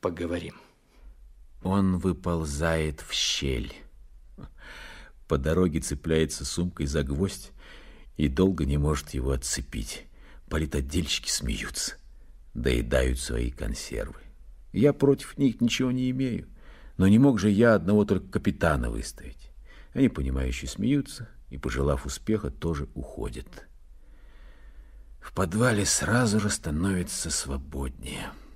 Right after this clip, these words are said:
Speaker 2: Можно хоть ноги протянуть и не сидеть на корточках. Я не знаю, почему я сказал капитану, что пойду на сопку.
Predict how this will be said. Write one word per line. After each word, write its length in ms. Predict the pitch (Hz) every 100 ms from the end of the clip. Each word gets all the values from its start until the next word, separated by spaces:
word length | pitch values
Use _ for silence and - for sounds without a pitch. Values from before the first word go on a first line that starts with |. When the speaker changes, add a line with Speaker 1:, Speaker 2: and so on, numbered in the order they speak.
| - - - - -
Speaker 2:
Можно 340 | 123 110 98
хоть 280 | - 110 - -
ноги 440 | 117 107 101 82
протянуть 640 | - - - 76 71 69 73
и 40 |
не 140 | 80
сидеть 480 | 82 90 69 76 73
на 120 | 76
корточках. 840 | 69 - 62 - - - - - - - - - - - - - - - - - - - - - -
Я 160 | - 156
не 100 | 156
знаю, 380 | 107 117 117 76
почему 420 | 80 - 110 143
я 100 | 117
сказал 400 | 101 95 90 107
капитану, 520 | - 85 80 107 98
что 180 | - 78
пойду 400 | - 76 71 90
на 140 | 85
сопку. 560 | 80 - 78 - - -